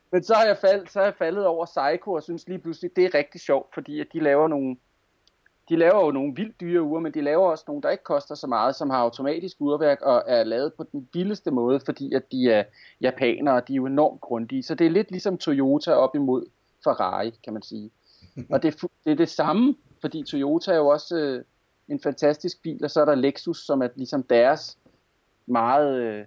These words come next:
Speaker 1: som er deres, øh, ja, det er ligesom, det er ligesom deres, øh, dy-, dyre brand, kan man sige, ikke? Ligesom Seiko har,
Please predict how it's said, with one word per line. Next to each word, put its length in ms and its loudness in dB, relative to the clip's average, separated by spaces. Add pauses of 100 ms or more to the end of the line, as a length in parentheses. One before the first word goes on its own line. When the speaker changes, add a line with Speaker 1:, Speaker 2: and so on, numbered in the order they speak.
(120)
Speaker 1:
som 200 -14
er 40 -10
deres, 360 -2
øh, 120 -8 (1040)
ja, 140 -16
det 60 -2
er 40 0
ligesom, 240 -2 (540)
det 60 -6
er 20 -4
ligesom 260 -6
deres, 400 0
øh, 200 -4 (840)
dy-, 60 -16 (200)
dyre 320 0 (540)
brand, 260 2
kan 180 -6
man 100 -6
sige, 260 -8
ikke? 140 -4
Ligesom 320 -2
Seiko 380 2
har, 160 -4